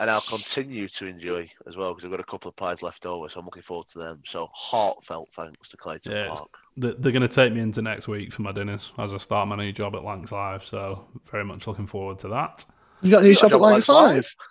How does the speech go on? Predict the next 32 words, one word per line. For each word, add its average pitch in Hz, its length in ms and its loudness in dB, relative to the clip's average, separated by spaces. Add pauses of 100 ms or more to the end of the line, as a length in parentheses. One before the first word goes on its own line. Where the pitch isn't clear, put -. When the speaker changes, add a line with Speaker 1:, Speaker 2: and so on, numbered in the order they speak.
(160)
Speaker 2:
I 156 100 -4
don't - 20 -2
Speaker 3:
You 175 40 2
got 156 80 0
Speaker 2:
think 262 100 2
Speaker 3:
a - 20 -2
new 247 80 -2
Speaker 2:
anyone's 262 160 4
Speaker 3:
job 262 120 8
at 262 60 6
Lancs 262 260 4
Speaker 2:
mentioned 170 340 6
it, - 140 2
Speaker 3:
Live, - 80 10
Speaker 2:
have - 80 6
they? 392 100 8
Speaker 3:
Jake? 131 80 0 (260)
Speaker 1:
Have - 120 8
you? 880 360 0 (360)
<laughs> 392 100 4
Oh 392 180 4
my 127 260 4
word! 247 440 6 (640)
I'd 185 100 8
have 131 100 2
never 120 180 2
known. 113 380 0 (1200)
Speaker 3:
So 120 100 0
I 117 100 8
Speaker 2:
Um, 117 60 6
Speaker 3:
mentioned 135 420 6
it 117 180 4